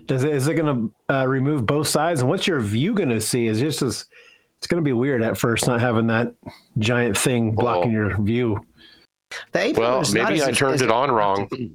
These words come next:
Speaker 2: but it didn't turn off the A pillar for me.
Speaker 3: And, and the A pillar is not as obstructive as, as, uh, Halo is.
Speaker 1: No, it's not. The only time I really have a problem with the A pillar is maybe Bristol is looking, kinda looking high up on the banking for any, um,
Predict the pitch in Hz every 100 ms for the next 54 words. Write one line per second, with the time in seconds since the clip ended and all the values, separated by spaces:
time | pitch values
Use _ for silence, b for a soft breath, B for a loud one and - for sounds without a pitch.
0 | - 101 92 92 92 113 113 104 101 92
1 | 90 95 92 80 78 76 78 78 - -
2 | _ _ _ - 127 - _ - 170 202
3 | 104 349 233 156 190 190 151 131 - 170
4 | 196 151 113 110 104 98 - 117 107 110
5 | 104 143 135 104 95 95 - - _ _
6 | - 220 202 180 156 151 139 147 139 175
7 | 208 196 180 170 143 147 151 127 117 147
8 | 139 127 127 135 143 127 113 104 - 135
9 | 120 98 123 127 165 165 143 - 120 107
10 | 117 117 113 107 104 - - - 139 117
11 | 117 117 104 120 120 117 110 117 120 131
12 | 117 120 113 113 104 - 107 104 90 87